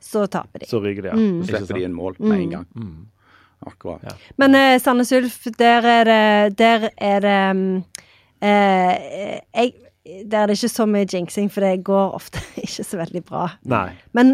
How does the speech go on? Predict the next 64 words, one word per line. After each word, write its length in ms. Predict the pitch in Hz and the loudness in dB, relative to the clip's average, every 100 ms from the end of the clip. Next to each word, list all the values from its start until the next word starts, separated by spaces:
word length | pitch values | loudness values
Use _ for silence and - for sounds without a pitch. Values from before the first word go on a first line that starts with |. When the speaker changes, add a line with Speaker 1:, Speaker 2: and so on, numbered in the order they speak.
| 277 | 6
Speaker 1:
nå 140 | 370 | 6
går 120 | 359 | 4
det 80 | 277 | 4
jo 60 | 214 | 2
bra. 180 | - - | 0 -4
Speaker 2:
Nå 60 | 131 | 0
har 120 | 160 | 2
du, 180 | 123 123 | 2 0
nå 100 | 127 | 0
Speaker 1:
Ja, 100 | 208 | 2
Speaker 2:
har 80 | 110 | 0
du 60 | |
gått, 140 | 110 110 | -4 -2
Speaker 1:
selv 240 | - 262 | 2 4
om 80 | 262 247 | 4 2
jeg 80 | 220 | 2
har 80 | |
vært 220 | 208 208 - | 0 -4 -4
på 80 | |
en 100 | 202 | -2
del 120 | 180 170 | -2 -6
kamper. 320 | - - - - | -12 -12 -10 -10
Speaker 2:
gått 140 | - | -10
kjempe, 340 | - 101 - 92 | -12 -12 -12 -14
Speaker 3:
Mm. 80 | 120 | -4
Speaker 2:
kjempe, 240 | 240 208 | 0 0
Speaker 1:
Mm. 140 | 180 | -2
Speaker 2:
kjempebra. 260 | 180 92 120 - - - - - - _ - | -6 -12 -16 -20 -20 -20 -20 -20 -20 _ -8
Ehm, 480 | 135 127 135 135 127 - _ - - | 0 2 2 0 -6 -12 _ -20 -10
Speaker 3:
Men 120 | 117 | -8
fotball 400 | - 107 123 131 | -6 -4 -2 -2
er 80 | 104 | -2
jo 60 | 135 | -4
generelt 500 | - 113 82 92 - | -4 -8 -8 -10 -12
noe 160 | 87 87 | -14 -14
drit. 380 | 87 101 95 - | -12 -12 -14 -20
Altså, 220 | - 87 98 | -18 -16 -10
for 120 | 104 | -4
det 80 | 107 | -2
at 120 | 104 | -2
det, 140 | 113 110 | -4 -6
Speaker 2:
Det 80 | |
er 40 | - | -12
fryktelig. 280 | - - - | -20 -14 -8
Speaker 3:
det, 220 | 110 - | -6 -4
det 80 | 117 | -2
er 40 | |
jo 80 | 135 | -2
f-, 180 | - - - | -6 -20 -4
det 60 | |
er 60 | 127 | -2
jo 240 | 143 160 - | -2 -4 -8
en, 160 | - 120 - | -10 -12 -6
for 120 | - | -2
min 220 | 131 151 | 0 2
del 180 | 180 113 | 2 2
i 40 | 98 | 0
alle 140 | 85 | -2
fall, 200 | 90 90 | -4 -6
så 160 | - 107 104 | -4 -2 0
er 60 | |
det 100 | 113 | 0
en 240 | 107 101 90 | -2 -6 -6
blanding 520 | 104 87 76 98 | -6 -8 -8 -10